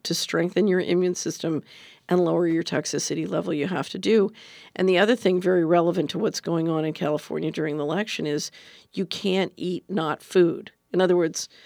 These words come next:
we now have an entire industry of people who grow and deliver something that's not food, and people think it's food and they eat it and it's killing them. And,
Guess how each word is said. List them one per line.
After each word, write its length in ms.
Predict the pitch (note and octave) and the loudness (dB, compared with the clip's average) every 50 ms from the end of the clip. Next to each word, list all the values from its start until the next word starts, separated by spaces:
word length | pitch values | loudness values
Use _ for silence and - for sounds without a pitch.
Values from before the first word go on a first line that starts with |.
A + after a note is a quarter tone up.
| - _ _ _ _ _ - _ | -20 _ _ _ _ _ -16 _
we 180 | G3 G#3 G#3+ G3+ | -2 0 2 4
now 240 | G3 F#3+ F#3 G#3 | 6 6 6 6
have 200 | A3 G#3+ G#3+ F#3+ | 4 4 2 2
an 100 | G3 G3 | 4 2
entire 680 | F#3 F3+ F3 - - - - - G#3 G#3 G#3+ G#3+ A3 G#3+ | 2 0 -2 -4 -10 -10 -4 2 4 4 6 6 4 2
industry 640 | - - G3 A3 A#3+ C#4+ C#4 - - - F3+ E3 E3 | 2 2 0 2 2 0 0 -2 -2 0 0 2 2
of 120 | E3+ E3 - | 2 0 0
people 520 | - F3+ F#3+ F#3 - F3+ F3+ F3+ F3+ - - - - - - - - _ | 2 2 2 4 4 2 4 4 2 0 -6 -16 -20 -20 -20 -20 -20 _
who 280 | - - G#3 G#3+ A3+ F3+ | -4 0 2 2 2 2
grow 500 | F#3+ - G3+ G3 G3 F#3+ F3+ F#3+ F#3 F3 | 0 0 4 6 8 8 8 8 6 6
and 220 | - - F3 F3 | 4 2 0 2
deliver 440 | - E3+ E3+ F#3 F#3+ G#3 G#3 F#3 E3 | 2 2 4 4 4 4 4 2 2
something 440 | - - - E3 E3+ - E3+ F3+ F3+ | 2 0 0 -2 0 0 0 0 0
that's 260 | F3 - - - - | 0 -2 -4 -4 -2
not 240 | F3 E3 D3 - - | -2 -2 -2 -4 -8
food, 380 | - - G3+ G#3 F#3 D#3+ - | 0 4 4 6 6 4 2
and 160 | A#2 E3 F3+ | 0 -2 -2
people 280 | - F#3 F3 E3+ F3 F3+ | 0 -2 -2 0 0 -2
think 260 | - - F#3 G#3+ - | 0 0 -4 -2 0
it's 180 | A#3 - - - | -2 -4 -4 -4
food 200 | - D#3+ D#3+ D#3+ | -4 -2 -2 0
and 140 | D#3+ D#3+ D#3+ | 0 0 0
they 100 | D#3+ D#3 | 0 -2
eat 280 | - - E3 D#3 D#3 | -4 -4 -4 -2 0
it 200 | D3+ D3+ D3 - - | 0 -2 -2 -4 -6
and 100 | - F3 | -4 -4
it's 140 | E3 D#3 - | -4 -4 -6
killing 360 | - - F#3+ F#3+ F#3 E3 - | -4 -2 -2 0 0 -2 -4
them. 160 | A#2 A2+ - _ _ _ _ _ _ _ _ _ _ _ _ _ _ _ _ _ _ _ | -8 -14 -16 _ _ _ _ _ _ _ _ _ _ _ _ _ _ _ _ _ _ _
And, 240 | - E3 E3 D#3 | 2 2 2 2